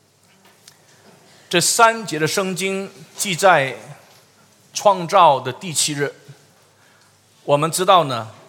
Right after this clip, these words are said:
创造物的高峰是人，是第六日。但是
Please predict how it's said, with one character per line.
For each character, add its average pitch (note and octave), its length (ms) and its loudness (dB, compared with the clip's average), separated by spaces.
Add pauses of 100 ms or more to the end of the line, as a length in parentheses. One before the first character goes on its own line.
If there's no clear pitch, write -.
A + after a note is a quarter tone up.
创 G#3+ 400 0
造 F3+ 220 4
物 F3+ 200 -4
的 D#3 80 -2
高 F#3 320 2
峰 F3+ 240 -6
是 C#3 260 -6
人， C#3 360 -6 (240)
是 - 160 -6
第 D#3+ 180 -6
六 C#3 200 -4
日。 B2+ 220 -6 (800)
但 G3 200 4
是 E3 440 -2